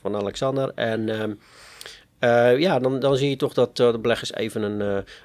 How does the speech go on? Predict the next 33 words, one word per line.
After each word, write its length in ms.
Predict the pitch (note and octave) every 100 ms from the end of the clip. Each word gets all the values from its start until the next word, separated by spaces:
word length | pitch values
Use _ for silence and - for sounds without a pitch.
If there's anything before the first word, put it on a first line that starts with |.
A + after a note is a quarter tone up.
| _
stapje 460 | - - A2 A2 -
terug 260 | G#2 G2
doen. 120 | G#2+
Wat 120 | C3 D3+
op 100 | -
zich 240 | D3+ -
ook 180 | D3+ C3+
weer 100 | C#3
niet 160 | C#3 C#3+
zo 80 |
heel 200 | B2+ C3
gek 320 | B2 - C#3 D3+
is, 120 | -
hè, 120 | C3
na 220 | B2+ B2
die, 360 | A#2 A2+ A#2 A2+
eh, 180 | A2 G#2
hele 160 | B2
sterke 420 | - - G#2 A2
rally 240 | G#2 G#2 G2+
sinds 320 | - G2 G2
eind 260 | G2+ G2 G2+
oktober 380 | - G2 G2
vorig 340 | - G2 F#2+ -
jaar. 220 | E2+ -
Dus 160 | A#2 C3
niet 220 | F3+ F#3+
iets, 280 | F3+ - - - - - _
eh, 200 | C3 C3+
waarover 540 | C3 C3 B2 A#2 A#2+
we 60 | A2+
ons, 260 | A2+ A2
eh, 100 | A2+